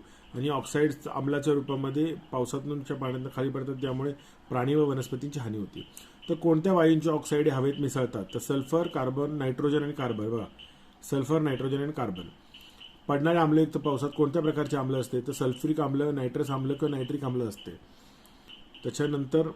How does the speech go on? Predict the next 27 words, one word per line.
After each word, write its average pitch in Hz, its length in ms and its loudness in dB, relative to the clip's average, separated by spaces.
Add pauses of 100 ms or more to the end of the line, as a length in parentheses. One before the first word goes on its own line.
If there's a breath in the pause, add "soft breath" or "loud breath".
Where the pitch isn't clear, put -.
(2000)
आम्ल 139 200 6
वर्षाचा 156 680 6
होणारा 143 380 2
परिणाम 139 360 -2
सांगा. 117 320 -2 (640)
ओके, 110 260 -4
तर 123 40 -8
परिणाम 151 380 4
काय 156 180 2
होतो? 143 360 2 (600)
तर 151 100 4 (1000)
शहरातील 147 640 2
दुर्गंधी 147 380 4
पसरवणाऱ्या 139 560 -2
कचऱ्याची, 131 300 -4
नाही, - 360 -6
नाही, 101 120 -4 (380 loud breath)
आम्ल 135 180 4
वर्षाचा 156 420 4
होणारा 139 280 0
परिणाम, 123 380 0 (1500 loud breath)
याचं 127 200 -4
उत्तर 147 280 2
मी 151 100 0
इथे 156 160 2
लिहिलं 143 200 2
सुटसुटीत. 135 400 -2